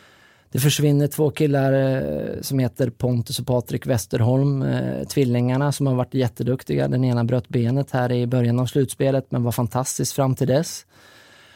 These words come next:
De ersätts utav spelare som heter Niklas Lase och allra troligast Johan Sundström. Två killar som har gått i Frölundas akademi och är från bygden. Sundström är till och med fostrad i Frölunda. Och, eh,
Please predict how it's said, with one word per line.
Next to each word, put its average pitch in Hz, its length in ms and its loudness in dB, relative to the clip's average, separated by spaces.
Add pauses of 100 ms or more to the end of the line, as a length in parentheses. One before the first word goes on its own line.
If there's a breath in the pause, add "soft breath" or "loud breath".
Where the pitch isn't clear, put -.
(200 loud breath)
De 139 260 6
ersätts 147 600 0
utav 123 220 0
spelare 120 420 0
som 120 140 -2
heter 120 200 0
Niklas 131 520 0
Lase 131 500 0 (120)
och - 360 -4
allra 131 220 2
troligast 131 580 2
Johan 123 380 2
Sundström. 123 840 2
Två 143 280 0
killar 127 300 2
som 135 120 -2
har 131 80 0
gått 160 320 -2
i 165 40 2
Frölundas 127 540 0
akademi 123 760 2 (360 soft breath)
och - 500 0
är 131 240 2
från 120 220 2
bygden. 127 580 0
Sundström 135 520 2
är 143 40 2
till 139 180 0
och 127 60 2
med 117 260 2
fostrad 143 640 -2
i 127 140 0
Frölunda. 113 640 0 (560 soft breath)
Och, - 360 -2
eh, 117 500 2